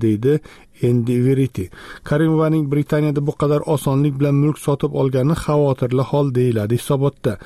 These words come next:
Bu kompaniyalar uchun ishlaganlar ularning Karimovaga aloqador ekanini bilganmi, yo'q, hisobotda aniq aytilmagan. Britaniyada bunday xizmat ko'rsatganlar ishi surishtirilmagan va hech kim jarimaga ham tortilmagan, deyiladi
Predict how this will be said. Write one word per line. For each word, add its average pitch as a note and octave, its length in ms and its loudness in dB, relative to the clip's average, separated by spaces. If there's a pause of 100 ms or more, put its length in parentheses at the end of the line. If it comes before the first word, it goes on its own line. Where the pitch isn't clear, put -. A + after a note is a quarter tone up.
(320)
Bu D3+ 60 2 (120)
kompaniyalar C#3 600 0
uchun D3 240 -2
ishlaganlar B2+ 520 0
ularning C#3 460 0 (300)
Karimovaga D3 640 0 (100)
aloqador C#3 520 0
ekanini C3 480 0 (360)
bilganmi, C3 640 2 (140)
yo'q, F#3 220 0
hisobotda B2+ 500 -2 (100)
aniq C3+ 280 0
aytilmagan. C#3 640 0
Britaniyada C3+ 580 0
bunday D#3+ 360 2
xizmat E3 380 0
ko'rsatganlar E3+ 640 0 (100)
ishi A3 240 0 (380)
surishtirilmagan C3 880 0
va G#2+ 60 0 (100)
hech F3 240 -2
kim F#3+ 240 2
jarimaga C#3 680 0
ham B2+ 160 -2
tortilmagan, D3+ 840 0
deyiladi A2 480 0